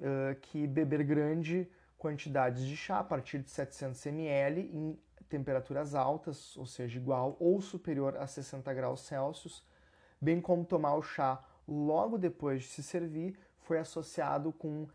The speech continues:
noventa por cento mais de chance de se desenvolver, ah, câncer de esôfago.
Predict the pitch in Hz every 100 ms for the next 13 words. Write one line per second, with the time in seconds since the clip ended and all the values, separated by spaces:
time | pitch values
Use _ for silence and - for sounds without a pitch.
0 | - _ 151 151 175 196 202 185 - 165
1 | 165 165 143 143 147 - 147 139 139 151
2 | 147 _ - _ 139 - 143 131 143 139
3 | 143 131 135 131 131 - 135 131 131 131
4 | 131 127 - 135 127 - 135 127 131 131
5 | - 139 135 131 127 123 - -